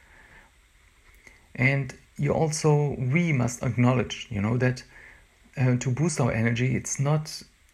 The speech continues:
good enough that we simply, you know, introduce some new lifestyle habit or start drinking smoothies.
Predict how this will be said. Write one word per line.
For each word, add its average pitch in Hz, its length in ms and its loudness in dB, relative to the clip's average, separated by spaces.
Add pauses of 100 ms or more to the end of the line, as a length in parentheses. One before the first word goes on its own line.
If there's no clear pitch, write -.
(100)
good 151 180 0
enough 123 400 0
that 127 160 0
we 131 60 0
simply, - 560 -2 (340)
you 127 80 0
know, 131 220 2 (720)
introduce 151 380 0
some 139 260 0
new 135 260 2
lifestyle 120 440 2
habit 95 380 -6 (220)
or 110 80 -4
start 127 420 0 (100)
drinking 113 340 2
smoothies. 131 680 -2